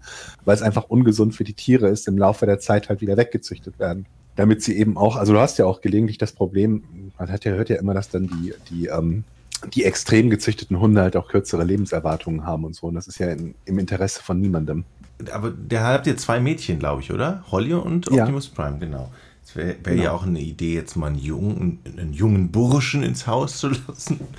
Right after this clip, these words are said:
Speaker 2: und selber zu
Speaker 1: Ja.
Speaker 2: züchten.
Speaker 1: Nee. Ähm, also das geht mit Holly nicht mehr,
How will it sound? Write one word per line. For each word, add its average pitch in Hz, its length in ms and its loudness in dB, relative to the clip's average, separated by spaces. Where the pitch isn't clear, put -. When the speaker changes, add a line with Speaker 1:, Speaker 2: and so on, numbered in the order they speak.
Speaker 2:
und 107 160 0
selber 143 420 0
zu 135 140 0
Speaker 1:
Ja. 117 80 6
Speaker 2:
züchten. 104 420 -2
Speaker 1:
Nee. 123 440 6
Ähm, 107 380 4
also 101 200 2
das 110 160 6
geht - 200 0
mit 156 160 0
Holly 147 220 4
nicht 156 240 -2
mehr, 180 160 -2